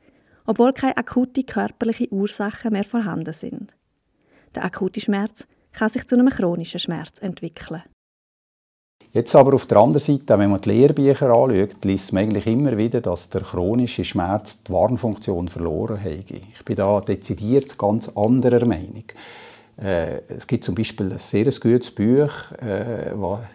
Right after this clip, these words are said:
Speaker 2: der Titel trägt, „Schmerzen, Notrufe aus dem Körper“. Und ich glaube, genau das ist es. Schmerz ist Kommunikation. Einerseits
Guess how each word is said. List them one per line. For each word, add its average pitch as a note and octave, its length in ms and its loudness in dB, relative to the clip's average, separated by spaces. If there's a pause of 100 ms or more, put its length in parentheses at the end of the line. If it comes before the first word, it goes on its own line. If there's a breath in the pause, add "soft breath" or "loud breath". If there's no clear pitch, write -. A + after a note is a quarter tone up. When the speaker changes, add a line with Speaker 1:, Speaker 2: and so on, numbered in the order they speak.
(100)
Speaker 2:
der E3 320 -12
Titel B2+ 300 0
trägt, A#2+ 540 4
„Schmerzen, B2 920 0 (180)
Notrufe G#2+ 1120 -2
aus G#2 280 -10
dem G2+ 180 -10
Körper“. - 540 -12
Und G#2 180 -12
ich - 80 -14
glaube, G#2+ 220 -2
genau F#2+ 280 0
das G2+ 260 -8
ist G#2 300 -4
es. - 300 -6
Schmerz G2+ 400 -4
ist A2+ 120 -6
Kommunikation. G2+ 1080 -4
Einerseits A2 640 -4